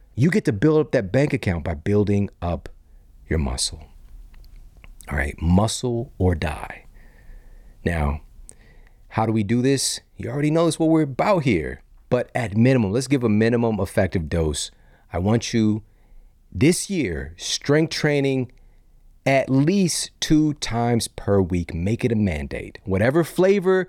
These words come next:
you like or that you'll do, whether it's body weight stuff, whether it's going to a gym,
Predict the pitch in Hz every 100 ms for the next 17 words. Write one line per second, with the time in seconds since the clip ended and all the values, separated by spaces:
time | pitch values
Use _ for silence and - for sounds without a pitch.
0 | - 120 127 120 135 165 196 190 - _
1 | _ _ - 135 143 143 135 - 104 139
2 | 135 127 127 123 104 110 78 53 95 98
3 | 95 90 - 127 143 151 143 139 131 -
4 | 123 120 113 95 87 85 - 135 143 135
5 | 139 117 107 110 107